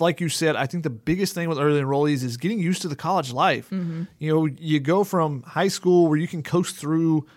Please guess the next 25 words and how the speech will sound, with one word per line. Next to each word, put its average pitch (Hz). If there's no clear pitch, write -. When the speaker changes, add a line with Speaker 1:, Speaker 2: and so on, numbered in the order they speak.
Speaker 1:
pretty 160
much 147
any 160
high 143
school 143
in 135
America, 135
if, 123
you 139
know, 123
besides 127
some 147
of 139
the 135
elite 135
schools, 147
you 240
can 269
coast 208
through 170
it. -
But 139
then 208
when 165
you, 185